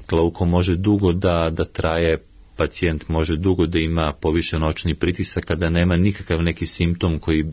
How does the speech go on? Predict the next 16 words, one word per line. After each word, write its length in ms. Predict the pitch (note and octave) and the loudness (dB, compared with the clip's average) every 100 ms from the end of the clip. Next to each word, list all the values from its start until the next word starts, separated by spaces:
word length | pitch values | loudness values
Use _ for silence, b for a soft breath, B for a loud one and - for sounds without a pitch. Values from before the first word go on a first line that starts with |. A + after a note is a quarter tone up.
| - | -8
bi 160 | F#2 E2 | -4 -2
ga 120 | D#2+ | 0
naveo 360 | D#2 D2+ D#2+ D2+ | 0 0 0 0
da 140 | C#2+ | -2
se 180 | - D2 | -2 0
javi 280 | D2 C#2 C2+ | 0 0 0
lekaru 440 | C2 C2+ C2+ C2+ | -2 -2 -2 -2
oftalmologu, 800 | B1 - C2 B1+ C2 E2 A2+ A#2 B B B B B B - - - | -2 -4 -4 -2 -2 0 0 -2 B B B B B B -20 -20 -6
pa 120 | F2+ | -4
se 180 | - F#2 | 0 2
javi 240 | G2 G2+ | 2 2
tek 260 | F#2+ G#2 G2+ | 0 -2 0
onda 240 | G2+ G2+ | 2 2
kada 280 | F2+ F2+ F2+ | 0 0 -2
primeti 500 | E2+ G2+ G2 F#2+ F2+ | -2 0 0 0 0
neki 340 | E2 D#2+ - | 0 -2 -2